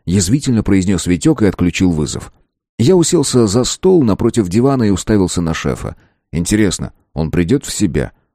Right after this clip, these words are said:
Что случается с душой, когда внутри поселяется демон? Может, он ее сжирает? Или просто задвигает куда-нибудь подальше, чтобы не мешало?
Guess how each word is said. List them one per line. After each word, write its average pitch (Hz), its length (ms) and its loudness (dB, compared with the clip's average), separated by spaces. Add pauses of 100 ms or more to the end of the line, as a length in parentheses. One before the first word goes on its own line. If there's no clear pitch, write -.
(120)
Что - 260 0
случается 95 560 0
с 73 120 -6
душой, 104 420 0
когда 76 340 -4
внутри 104 420 -2
поселяется 92 600 -2
демон? 62 440 -6 (320)
Может, 85 360 -2
он 85 100 -2
ее 80 240 0 (160)
сжирает? 87 680 -4 (260)
Или 98 300 2
просто 90 480 0
задвигает 95 600 0
куда-нибудь 80 440 -2
подальше, 87 640 -2
чтобы 78 400 -4
не 85 140 -2
мешало? 82 500 -4